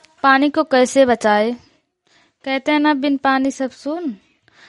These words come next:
गर्मी का मौसम है, गांव के तालाब सूख गए हैं, हैंडपंप में भी पानी बहुत कम आ रहा है। ऐसे में पूरे गांव में पानी की समस्या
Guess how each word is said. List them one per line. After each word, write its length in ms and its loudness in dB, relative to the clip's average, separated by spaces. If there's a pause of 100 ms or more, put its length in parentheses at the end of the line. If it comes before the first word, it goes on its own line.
(180)
गर्मी 340 -2
का 160 -2
मौसम 460 -4
है, 100 -4
गांव 400 -2
के 200 -8
तालाब 520 -4
सूख 300 -6
गए 140 -4
हैं, 220 0
हैंडपंप 520 -4
में 160 -2
भी 100 -6
पानी 380 -6
बहुत 340 -6
कम 220 -6
आ 160 -4
रहा 280 -8
है। 80 -18 (760)
ऐसे 300 -4
में 140 -6
पूरे 340 -4
गांव 280 -4
में 120 -4
पानी 300 -6
की 140 -10
समस्या 640 -8